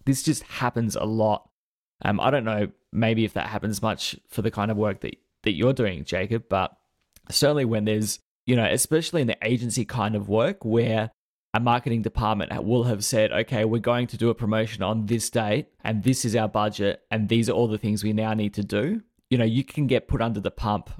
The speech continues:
in that regard. But I think a lot of the more sort of general things, you can kind of get away a little bit where there aren't deadlines to sort of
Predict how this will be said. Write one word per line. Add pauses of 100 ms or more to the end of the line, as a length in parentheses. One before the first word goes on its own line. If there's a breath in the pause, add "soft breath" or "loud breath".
(180)
in (140)
that
regard. (240)
But
I
think
a
lot
of
the
more (120)
sort
of
general
things, (100)
you
can
kind
of
get
away
a
little
bit
where
there
aren't
deadlines
to
sort
of